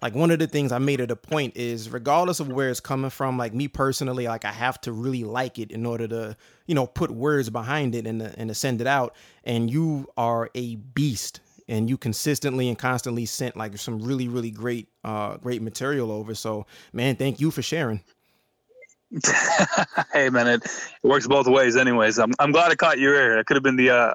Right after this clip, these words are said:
Speaker 2: other way where, uh, you didn't post it. <laughs>
Speaker 1: I feel you. I feel you. So, yeah, so we're talking SummerSlam twenty seventeen out here in New York, Brooklyn at the Barclays Center.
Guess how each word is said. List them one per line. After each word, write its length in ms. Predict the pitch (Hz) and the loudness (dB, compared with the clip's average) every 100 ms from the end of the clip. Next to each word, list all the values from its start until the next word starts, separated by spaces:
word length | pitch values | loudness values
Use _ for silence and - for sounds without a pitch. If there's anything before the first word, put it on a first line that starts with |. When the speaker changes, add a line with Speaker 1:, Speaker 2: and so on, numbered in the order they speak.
| - | 4
Speaker 2:
other 160 | 135 127 | 4 6
way 280 | 127 120 107 | 6 6 4
where, 260 | 113 117 113 | 4 6 6
uh, 200 | 110 104 | 6 4
you 100 | 113 | 2
didn't 180 | 117 120 | 2 4
post 280 | 110 104 - | 4 2 0
it. 140 | 101 - | -2 -2
<laughs> 80 | - | -2
Speaker 1:
I 80 | 110 | 0
feel 360 | - 131 123 | 2 2 4
you. 80 | 104 90 - - 147 - - - | 2 0 -2 -2 -4 -6 -12 -8
I 120 | 107 | -8
feel 300 | 101 135 135 | -2 2 2
you. 180 | 123 110 - - - | 2 0 -4 -20 -16
So, 120 | - 143 | -2 4
yeah, 260 | 156 185 | 8 8
so 160 | 170 170 | 8 6
we're 120 | 170 | 6
talking 380 | - 220 214 202 | 6 6 6 4
SummerSlam 680 | - 202 190 - 185 175 170 | 6 6 6 4 4 4 4
twenty 260 | 196 180 | 4 4
seventeen 720 | 170 165 151 160 175 165 160 | 4 2 2 0 2 2 4
out 220 | 135 151 | 4 4
here 180 | 151 156 | 6 4
in 80 | 151 | 4
New 100 | 147 | 4
York, 320 | 139 147 147 | 6 6 4
Brooklyn 380 | 139 143 151 151 | 4 2 4 2
at 120 | 139 | 2
the 60 | 123 | 0
Barclays 540 | 110 143 139 139 135 | 2 4 4 2 0
Center. 340 | - 139 135 | 2 2 2